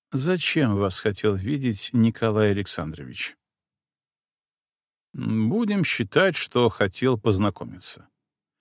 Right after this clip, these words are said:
Так вот, между делом я ему сказал, что считаю отца невиновным в заговоре. Интересно.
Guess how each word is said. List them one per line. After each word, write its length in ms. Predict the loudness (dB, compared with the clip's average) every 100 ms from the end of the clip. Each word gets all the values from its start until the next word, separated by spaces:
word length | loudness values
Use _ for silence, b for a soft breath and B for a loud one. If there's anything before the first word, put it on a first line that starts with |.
| _ _ _ _ _ _
Так 220 | -2 -2 0
вот, 480 | 2 2 0 -8 0
между 440 | 4 6 4 2
делом 460 | 2 4 4 4 2
я 260 | 2 2
ему 220 | 4 4 2
сказал, 480 | 0 -2 0 0
что 220 | -2 -4 -4
считаю 560 | -4 -4 0 0 2
отца 520 | 0 -2 0 2 2 2
невиновным 920 | 2 2 4 4 4 4 2 0 0
в 40 | -2
заговоре. 560 | -4 -6 -10 -18 -20 _ _ _ _ _ _ _ _ _ _ _ _ _ _ -10
Интересно. 1120 | -4 -2 -2 -2 0 0 -2 -4 -4 -4 -4